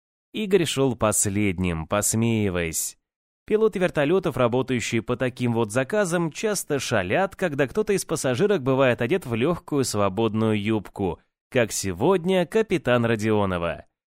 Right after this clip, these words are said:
Вика еле успела прижать юбку, которая под воздействием бешеной струи воздуха, закрученной лопастями вертолета, едва не задралась ей до головы.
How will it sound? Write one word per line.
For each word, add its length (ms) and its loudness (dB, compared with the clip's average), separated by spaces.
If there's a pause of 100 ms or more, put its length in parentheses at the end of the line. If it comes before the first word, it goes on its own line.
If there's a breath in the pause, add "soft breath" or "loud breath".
(160)
Вика 420 -2
еле 400 0
успела 460 0
прижать 500 -2
юбку, 600 -2
которая 340 0
под 160 -2
воздействием 800 -2
бешеной 560 0
струи 380 0
воздуха, 600 0
закрученной 640 0
лопастями 580 0
вертолета, 560 2
едва 320 2
не 160 0
задралась 560 0
ей 160 0
до 200 0
головы. 720 0